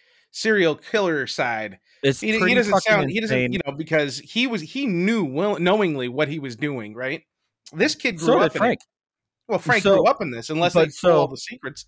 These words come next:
Speaker 2: what's also crazy as shit is that the only reason why the, the last daughter didn't die is because she was a housekeeper at some doctor's house, right?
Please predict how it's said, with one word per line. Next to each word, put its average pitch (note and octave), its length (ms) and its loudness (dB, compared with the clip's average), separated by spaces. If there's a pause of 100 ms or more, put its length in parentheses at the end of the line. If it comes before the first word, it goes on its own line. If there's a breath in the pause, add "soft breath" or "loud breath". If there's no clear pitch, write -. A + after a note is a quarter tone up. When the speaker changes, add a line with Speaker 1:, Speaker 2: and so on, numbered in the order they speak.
(280)
Speaker 2:
what's C#3+ 180 4
also E3+ 280 4
crazy B2+ 380 2
as G2+ 60 -2
shit C#3 300 0
is G#2 300 0
that G2+ 240 2
the A2 160 2
only C#3 220 2
reason C#3+ 280 0
why A#2 140 2
the, A2 260 0
the G#2 140 0
last G2 480 0
daughter F#2+ 300 2
didn't F#2+ 440 -6
die F2 440 -2 (480 soft breath)
is G2 180 -6
because G#2 320 -4
she - 120 -8
was G2 80 -2
a F#2+ 80 -2
housekeeper A2+ 580 -2
at F#2 100 -2
some G2 140 -10
doctor's E2 360 -4
house, - 320 -18
right? F2 200 -4